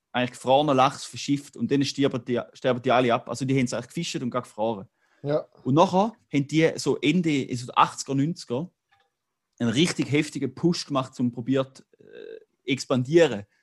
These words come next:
Speaker 1: Und haben riesen Marketing betrieben in Japan, um den, den Japanern,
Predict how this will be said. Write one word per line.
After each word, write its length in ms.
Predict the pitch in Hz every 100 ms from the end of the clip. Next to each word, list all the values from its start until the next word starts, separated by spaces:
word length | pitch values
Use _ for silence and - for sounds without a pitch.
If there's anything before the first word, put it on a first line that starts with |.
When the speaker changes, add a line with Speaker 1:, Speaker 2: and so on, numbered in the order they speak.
| _ _ _
Speaker 1:
Und 180 | 131 127
haben 200 | 131 127 - - - _
riesen 420 | 120 151 170 151
Marketing 480 | 127 143 - 151 147
betrieben 480 | 131 - 135 135 131
in 140 | 120
Japan, 720 | 113 123 - 123 117 117 117 _ _ _ -
um 460 | 135 123 117 113 - _ _ _ -
den, 240 | 123 123
den 120 | 127
Japanern, 800 | 123 110 120 123 135 123 123 -